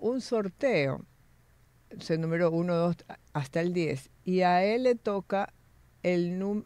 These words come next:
le toca el número diez a uno de los presos. Y, eh, la,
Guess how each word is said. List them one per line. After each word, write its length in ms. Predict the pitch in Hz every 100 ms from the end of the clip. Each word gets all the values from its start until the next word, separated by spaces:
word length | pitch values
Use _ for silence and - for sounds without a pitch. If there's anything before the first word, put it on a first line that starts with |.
| -
le 280 | 180 175 170
toca 420 | - 220 233 233
el 100 | 214
número 320 | 208 214 214
diez 520 | 202 190 190 190 - - - _ _ _ _ _ - -
a 200 | 160 165
uno 300 | 196 240 180
de 120 | 151
los 160 | 147 139
presos. 640 | - - 135 - - - - - _ _ _ - - - _ _ -
Y, 380 | 214 269 - - - _ -
eh, 460 | 185 180 170 165 - _
la, 720 | - 175 170 160 156 147 143